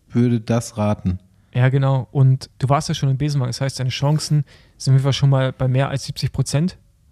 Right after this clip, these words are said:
Speaker 2: <laughs> Automatisch.
Speaker 1: Ja.
Speaker 2: Äh, und genau, ich würd das, versuch jetzt
Speaker 1: <laughs>
Speaker 2: nicht
Speaker 1: Wollen wir
Speaker 2: vorher noch
Speaker 1: diesen
Speaker 2: eine
Speaker 1: Transfer kurz?
Speaker 2: Ja, ganz kurz. Nicht vorher ein Radrennen gewinnen. Weil du, du, du hast nur eins. Also jetzt nicht irgendwie noch ein Vorbereitungsrennen.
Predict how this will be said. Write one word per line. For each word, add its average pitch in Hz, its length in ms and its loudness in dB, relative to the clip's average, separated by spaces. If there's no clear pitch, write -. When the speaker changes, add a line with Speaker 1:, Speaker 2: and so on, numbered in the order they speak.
Speaker 2:
<laughs> - 840 -6
Automatisch. 139 640 2
Speaker 1:
Ja. 139 220 4
Speaker 2:
Äh, - 40 -2
und 147 500 2
genau, 139 200 4
ich 123 120 -2
würd 135 100 -4
das, 143 200 -4
versuch 180 280 4
jetzt 131 100 2
Speaker 1:
<laughs> - 0 -
Speaker 2:
nicht 107 80 -2
Speaker 1:
Wollen 127 100 2
wir - 20 2
Speaker 2:
vorher 180 180 4
noch 175 80 2
Speaker 1:
diesen 135 100 4
Speaker 2:
eine - 60 -2
Speaker 1:
Transfer 123 580 -2
kurz? - 460 -6
Speaker 2:
Ja, 156 140 2
ganz 185 220 -2
kurz. 190 260 -2
Nicht 165 280 0
vorher 156 640 -2
ein 143 80 2
Radrennen 151 360 0
gewinnen. 117 340 -6
Weil 127 120 -4
du, - 240 -18
du, 135 260 0
du 135 140 2
hast 160 260 2
nur 123 160 -2
eins. - 380 -10
Also 135 160 0
jetzt 135 120 -4
nicht 190 140 -2
irgendwie 165 200 2
noch 156 180 0
ein 147 80 2
Vorbereitungsrennen. 120 800 -4